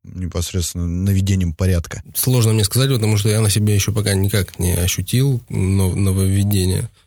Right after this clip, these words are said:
Speaker 2: Но в целом, да, так как, э, по новому законодательству я немного слежу за всем этим делом,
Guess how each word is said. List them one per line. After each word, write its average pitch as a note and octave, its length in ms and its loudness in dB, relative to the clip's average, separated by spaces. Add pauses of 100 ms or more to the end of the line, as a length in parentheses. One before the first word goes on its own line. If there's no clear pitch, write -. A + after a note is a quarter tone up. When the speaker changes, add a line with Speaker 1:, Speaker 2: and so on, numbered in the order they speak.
Speaker 2:
Но F#2+ 880 0 (360)
в - 300 -6
целом, A#2 380 0
да, A2+ 260 2
так - 220 -8
как, - 320 -16
э, F#2 420 -4 (320)
по E2 200 -2
новому G2 360 2
законодательству F#2 800 -2
я F2 180 -2
немного F2+ 840 -2
слежу F#2+ 380 0
за B2 100 2
всем G2 220 -2
этим F#2 240 -2
делом, F#2 260 -2